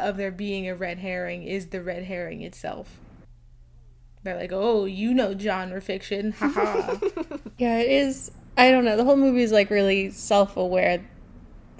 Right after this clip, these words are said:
Speaker 3: 'cause you have, like, the two, like, comic book nerds who are friends with,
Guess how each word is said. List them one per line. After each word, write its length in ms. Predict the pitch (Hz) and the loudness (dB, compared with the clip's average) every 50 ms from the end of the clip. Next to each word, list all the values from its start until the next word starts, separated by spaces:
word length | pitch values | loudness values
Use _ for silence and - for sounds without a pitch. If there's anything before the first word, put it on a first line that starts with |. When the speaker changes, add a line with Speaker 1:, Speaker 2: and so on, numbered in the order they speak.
| - | 2
Speaker 3:
'cause 180 | - 254 226 240 | 4 4 6 6
you 80 | 240 | 6
have, 100 | 240 226 | 6 8
like, 200 | 233 233 226 226 | 8 6 6 6
the 80 | - 226 | 4 2
two, 240 | 226 - - 233 214 | 2 2 2 4 6
like, 180 | 208 202 196 | 6 4 4
comic 400 | 196 - 208 196 196 196 196 - | 2 0 0 0 0 0 -2 -2
book 340 | - 226 220 220 - - - - - - - - - - - - - - - | 0 2 2 2 2 -2 -16 -18 -20 -20 -20 -20 -20 -20 -20 -20 -16 -8 -2
nerds 580 | 233 226 226 226 220 214 220 214 208 - - - | 0 2 4 4 4 4 2 0 -2 -4 -6 -4
who 120 | - 214 | 0 2
are 160 | 208 202 196 202 | 4 4 4 2
friends 600 | - - 208 202 196 190 196 190 196 - - - | 0 -4 -4 -2 -2 -2 -4 -6 -6 -8 -6 -4
with, 220 | 196 190 190 185 | -4 -4 -4 -4